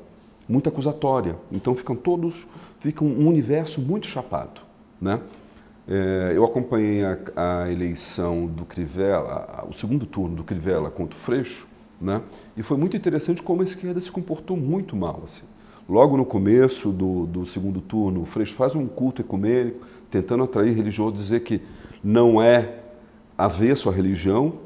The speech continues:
e ao mesmo tempo um discurso de tolerância que atacaria o Crivella, né?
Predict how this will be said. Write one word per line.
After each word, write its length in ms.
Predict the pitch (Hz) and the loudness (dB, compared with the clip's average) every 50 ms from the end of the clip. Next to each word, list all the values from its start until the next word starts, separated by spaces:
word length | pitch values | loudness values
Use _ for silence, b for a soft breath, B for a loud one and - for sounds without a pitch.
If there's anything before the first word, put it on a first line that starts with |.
| - - | -12 -6
e 80 | 190 214 | -4 -2
ao 80 | 220 | 0
mesmo 300 | 208 196 202 180 196 190 | 2 2 0 2 0 -2
tempo 340 | 190 - 180 175 180 180 180 | 0 4 4 4 4 4 2
um 40 | 180 | -2
discurso 360 | 160 - - - 165 165 - | -2 -4 -2 -2 -2 -2 -2
de 80 | 135 - | -6 -2
tolerância 640 | - 160 151 156 156 139 135 143 147 151 - 156 | 0 2 4 4 4 4 2 2 2 0 -2 -4
que 140 | 151 156 - | -4 -2 -2
atacaria 760 | 143 131 - 135 135 - 143 101 98 104 107 117 123 123 123 123 B B B B B B B B B - | -2 0 0 -2 0 2 2 4 4 4 2 2 0 0 -2 -6 B B B B B B B B B -2
o 100 | - 113 | -2 -2
Crivella, 640 | 110 - 113 110 104 - 95 82 73 67 67 - - | -2 0 -2 -2 0 2 0 0 0 0 -4 -2 0
né? 220 | 107 127 156 | 0 0 0